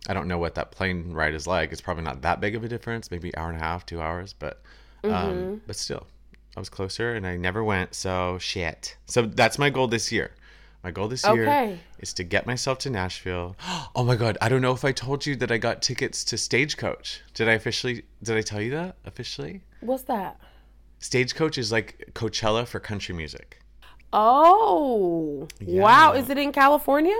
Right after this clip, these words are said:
Speaker 1: Yeah, it's actually the same exact fairgrounds as Coachella. It's the weekend after Coachella ends. It's the same exact,
Speaker 2: Oh.
Speaker 1: uh, surroundings. So it's my first, like, real festival. I know I went to one, uh, last year, technically,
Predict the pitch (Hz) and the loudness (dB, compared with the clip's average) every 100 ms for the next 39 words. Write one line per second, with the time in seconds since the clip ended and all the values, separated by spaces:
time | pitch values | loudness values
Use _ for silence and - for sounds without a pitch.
0 | 480 - 107 139 123 131 127 139 107 - | -2 -4 0 2 2 2 2 0 0 0
1 | 113 107 107 90 92 92 - - - 101 | 2 2 0 2 2 2 -6 -16 -4 -2
2 | 98 95 87 87 85 - 95 - 92 107 | 0 0 -2 -4 -8 -8 -8 -4 -2 -2
3 | 135 - - - 98 - 107 98 98 101 | -6 -14 -20 -10 -8 -4 -2 -2 -2 -2
4 | 87 - - 92 98 - 95 87 - 85 | 0 -2 -2 -8 -8 -6 -4 -4 -4 -4
5 | 107 120 - - - - - 85 - 87 | -6 -10 -16 -20 -20 -18 -14 -12 -10 -8
6 | - 113 107 98 90 92 92 240 240 240 | -4 0 0 0 -2 0 0 0 -6 -8
7 | 226 220 214 202 202 190 185 180 85 - | -10 -10 -10 -10 -12 -12 -8 -6 -6 -4
8 | 98 87 80 71 - - - - - - | -2 -2 -4 -8 -12 -16 -16 -20 -20 -6
9 | 107 95 101 95 - 107 - 101 95 95 | -6 -4 -6 -6 -4 -4 -4 -6 -6 -4
10 | 110 113 113 98 90 82 - - - - | -2 2 2 0 -4 -10 -10 -12 -14 -10
11 | - 110 107 104 - - 101 95 92 90 | -2 2 2 2 -4 -6 -4 -2 -4 -6
12 | - - - - 95 90 85 92 113 110 | -12 -20 -20 -8 0 0 2 2 2 0
13 | - 87 87 - 85 - 85 82 | -6 -6 -6 -10 -12 -12 -12 -12